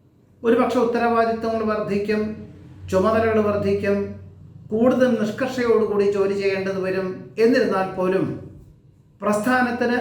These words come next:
ഗുണകരമായ സാഹചര്യങ്ങൾ വന്നു ചേരുന്നത് സ്വന്തം നിലയിലും നേട്ടമുണ്ടാകും എന്ന് മനസ്സിലാക്കിക്കൊണ്ടും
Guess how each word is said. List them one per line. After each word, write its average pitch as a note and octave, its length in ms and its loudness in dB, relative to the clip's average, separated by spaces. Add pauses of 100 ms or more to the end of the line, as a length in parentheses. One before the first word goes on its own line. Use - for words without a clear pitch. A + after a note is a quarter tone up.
(140)
ഗുണകരമായ A3+ 540 2 (120)
സാഹചര്യങ്ങൾ G#3+ 480 0 (120)
വന്നു G#3+ 260 0
ചേരുന്നത് G3+ 500 0 (680)
സ്വന്തം A#3 400 2
നിലയിലും G#3+ 340 4 (140)
നേട്ടമുണ്ടാകും G3 840 0 (220)
എന്ന് F#3+ 200 -2 (180)
മനസ്സിലാക്കിക്കൊണ്ടും F#3 1000 0